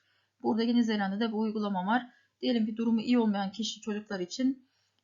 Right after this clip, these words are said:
e, meyveler konmuş. Güzel bir uygulama. Cami önünde ucuz karpuzdan namazda sonraya kalmaz diye ikişer üçer sonra da alıp sonra da cami dışına bırakırsam çalınır düş-, çalınır diye içeri alan müminler.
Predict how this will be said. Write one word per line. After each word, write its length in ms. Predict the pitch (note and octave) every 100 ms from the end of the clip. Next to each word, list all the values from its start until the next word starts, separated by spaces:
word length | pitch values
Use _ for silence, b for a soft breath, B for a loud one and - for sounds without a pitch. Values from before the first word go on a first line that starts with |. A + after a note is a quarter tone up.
| -
e, 380 | G3+ G3 G3 G3 - - - A3+
meyveler 500 | A3+ G3 G3 B3 A#3+
konmuş. 500 | A3+ G3+ G#3+ B3 -
Güzel 260 | G#3+ G#3+
bir 60 | G3
uygulama. 580 | F#3 F3+ F#3+ A#3 D#4 b b b _
Cami 300 | A3+ A#3 C#4+
önünde 360 | - B3 A#3+ B3
ucuz 360 | A#3+ A#3+ B3+
karpuzdan 600 | - B3+ A#3+ A3+ A#3+ B3+
namazda 680 | A#3+ A#3+ A#3 G#3+ B3 C4 - -
sonraya 540 | - A3+ G#3 G3+ G3
kalmaz 480 | - A3 A3+ A#3+ G#3
diye 100 | G3
ikişer 280 | A3 A#3+ G#3+
üçer 240 | G3+ F#3+
sonra 340 | - A3+ A3 G#3
da 240 | C4 - _ _ - -
alıp 400 | G#3+ C#4+ D4 -
sonra 340 | - B3+ A#3
da 140 | G3+ F#3
cami 320 | G#3+ A#3 A#3
dışına 320 | A3 G#3 F#3+
bırakırsam 540 | G#3+ G#3+ A3 - G3 F#3+
çalınır 400 | A3 A3+ A3 G3
düş-, 260 | G3 - _ _
çalınır 460 | - G#3 G#3+ B3 G#3
diye 180 | G3 -
içeri 320 | G#3+ A3+ A3
alan 340 | G3+ B3 C4+ b b b _ G#3+
müminler. 640 | A#3 A3+ F#3+ G3 A#3+